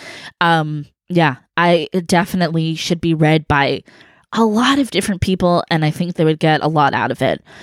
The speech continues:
Um, I'd also like to personally shout out the use of Hella in this book.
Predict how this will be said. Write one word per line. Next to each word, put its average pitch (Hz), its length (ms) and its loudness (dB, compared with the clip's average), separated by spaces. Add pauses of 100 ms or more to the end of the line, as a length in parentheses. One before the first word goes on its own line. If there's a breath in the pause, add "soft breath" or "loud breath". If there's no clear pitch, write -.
(420 loud breath)
Um, 175 360 0 (120)
I'd 208 80 0
also 240 260 0
like 220 200 2
to 196 100 0
personally 185 560 0
shout 160 380 2
out 156 340 4
the 170 160 -2
use 175 300 0
of 175 80 -2
Hella 147 460 -2
in 139 180 -6
this 131 200 -4
book. - 380 -10